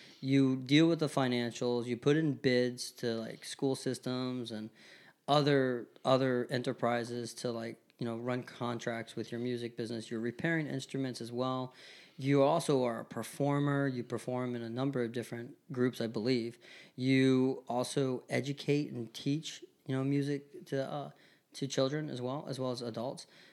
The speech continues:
Um, at the same time, you've, you've got a whole bunch of different hats, but as your perspective and, and your, hopefully your, your eventual wife,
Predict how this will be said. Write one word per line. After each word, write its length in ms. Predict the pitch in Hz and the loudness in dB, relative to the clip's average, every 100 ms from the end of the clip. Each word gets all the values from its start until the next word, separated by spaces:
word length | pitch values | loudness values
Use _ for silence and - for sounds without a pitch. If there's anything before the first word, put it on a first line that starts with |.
| _ | _
Um, 480 | 135 127 123 123 123 - _ _ _ _ _ - 139 | -2 0 0 -4 -10 -16 _ _ _ _ _ -6 -4
at 80 | |
the 100 | 139 | -4
same 280 | 139 151 147 | 0 4 2
time, 540 | 139 131 143 156 127 - | 2 -2 0 -2 -4 -6
you've, 560 | 127 131 135 131 123 - _ _ _ _ _ _ _ - | -2 2 2 0 -4 -20 _ _ _ _ _ _ _ -10
you've 300 | 202 196 165 | 0 2 6
got 160 | 190 | 6
a 60 | 160 | 6
whole 260 | - 170 170 | 2 2 4
bunch 240 | 170 151 | 4 2
of 60 | 156 | 0
different 260 | 147 131 | 0 0
hats, 240 | 156 135 - | -2 -2 -2
but 160 | 147 | 2
as 180 | 139 139 | 2 2
your 360 | 160 190 175 - - - | 0 0 -2 -8 -18 -4
perspective 460 | 143 139 151 139 - | -4 0 -2 0 0
and, 120 | 147 | 0
and 120 | 147 139 | 2 2
your, 360 | 127 127 123 - _ _ _ _ _ _ _ - | 4 0 -6 -14 _ _ _ _ _ _ _ -2
hopefully 440 | 156 151 120 117 117 | 0 2 0 0 -2
your, 460 | 123 113 113 113 | -4 -4 -6 -8
your 240 | - 127 113 | -6 -6 -4
eventual 460 | 120 123 - 107 101 | -4 -4 -4 -6 -2
wife, 440 | 127 120 - - | 0 -2 -6 -16